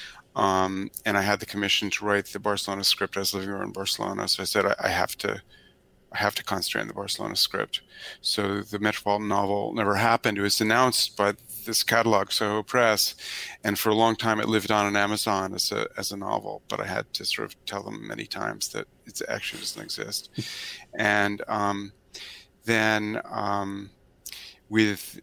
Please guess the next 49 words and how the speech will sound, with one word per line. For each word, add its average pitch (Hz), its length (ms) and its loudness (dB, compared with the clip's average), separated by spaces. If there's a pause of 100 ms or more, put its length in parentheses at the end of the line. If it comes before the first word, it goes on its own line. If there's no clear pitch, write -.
(200)
uh, 101 200 -4
Love 107 220 2
and 107 200 -4
Friendship, - 1080 2 (220)
um, 101 580 -2 (500)
that 123 280 6
actually 127 280 2
was 107 80 0
sold 113 300 2
as 104 140 -4
a 104 60 -6
novel 107 500 2
based 104 260 0
on 104 120 -4
the 104 80 -6
screenplay 107 720 0
before 107 340 0
I 107 40 4
even 104 240 -2
knew 107 420 -2 (140)
I'd 107 140 -4
be 104 100 -6
able 101 80 -2
to - 140 -18
do 101 160 -8
the 101 80 -14
movie. 107 480 -6 (480)
So - 180 0
I 104 60 6
was 95 140 2
ahead 117 180 4
of 107 80 6
the 113 80 0
game 104 260 0
there, 107 560 2 (540)
but 110 160 4
I 104 100 6
didn't 123 240 2
write 107 220 4
it 107 100 -4
before 104 340 -2
I 104 60 2
did 104 220 -2
the 101 80 -2
movie. 110 760 2 (140)
But 113 120 -2
there 123 140 4
is 135 220 4
this - 440 0